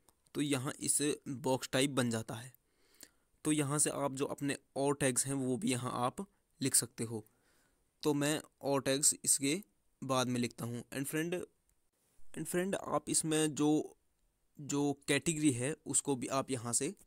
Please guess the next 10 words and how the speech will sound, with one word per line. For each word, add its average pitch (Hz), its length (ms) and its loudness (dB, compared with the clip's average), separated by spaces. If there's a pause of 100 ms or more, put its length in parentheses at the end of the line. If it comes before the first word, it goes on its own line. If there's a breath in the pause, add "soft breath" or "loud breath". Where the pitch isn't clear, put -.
(200)
चूज़ 139 240 2
कर 131 100 -2
सकते - 320 -4
हो। 110 240 -10 (1300 soft breath)
जैसे 139 340 -2
मैं 135 160 -2
यहाँ, 127 480 -4 (920)
यहाँ 127 300 -8
है 120 140 -8
कैटेगरी, 120 580 -6